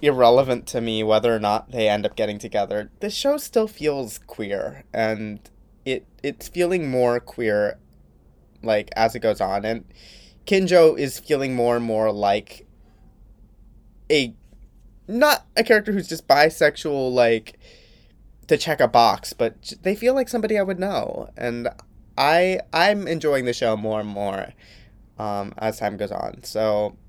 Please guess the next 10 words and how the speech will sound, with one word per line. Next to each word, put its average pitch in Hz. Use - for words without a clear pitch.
I, 160
I 262
would 185
recommend -
My -
New 85
Boss -
is -
Goofy. -
It's, -